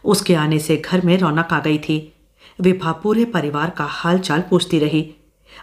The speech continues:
आभा के पापा ने आभा के लिए नए कपड़े और मिठाइयाँ भेजी थीं। जैकी ने आते ही मिठाइयों पर अधिकार जमाना शुरू कर दिया।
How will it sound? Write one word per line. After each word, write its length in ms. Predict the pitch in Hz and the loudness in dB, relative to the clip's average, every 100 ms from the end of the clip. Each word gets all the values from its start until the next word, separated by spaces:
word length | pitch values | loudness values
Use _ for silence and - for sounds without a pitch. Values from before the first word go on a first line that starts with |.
| - | 0
आभा 300 | 214 214 240 | 0 0 -6
के 160 | 240 | -4
पापा 340 | 170 156 147 165 | -4 -4 -2 -2
ने 240 | 156 156 - _ - | -4 -6 -12 _ -2
आभा 300 | 165 151 156 | -2 -2 -6
के 200 | 156 160 | -4 -2
लिए 220 | 160 160 | 0 0
नए 200 | 156 190 | 0 -2
कपड़े 520 | - 160 156 156 156 - - | -2 -2 0 0 -4 -8 0
और 120 | 240 | 4
मिठाइयाँ 480 | 196 - 160 151 175 | 4 2 -2 -2 0
भेजी 280 | 165 151 | 0 -2
थीं। 260 | 151 160 151 - _ _ _ - - | -2 -2 -4 -6 _ _ _ -16 -4
जैकी 380 | 208 233 226 262 | 2 2 2 0
ने 120 | 214 | 2
आते 260 | 160 143 165 | 0 -2 -2
ही 200 | 160 190 | 0 2
मिठाइयों 480 | 180 170 165 156 156 | 2 0 -2 -2 0
पर 160 | 185 | 0
अधिकार 420 | 196 165 160 151 | 0 0 0 0
जमाना 400 | 165 165 147 147 | 0 0 2 0
शुरू 200 | 185 160 | 0 0
कर 180 | 156 156 | 0 0
दिया। 260 | 135 151 | 2 0